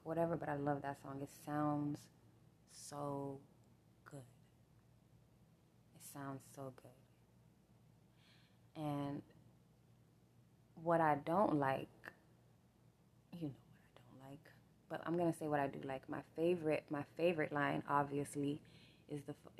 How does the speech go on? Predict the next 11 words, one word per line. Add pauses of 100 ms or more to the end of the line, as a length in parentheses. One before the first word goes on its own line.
is (100)
the, (1200)
the
moon, (600)
and
then, (340)
phew, (140)
when
you,
when
he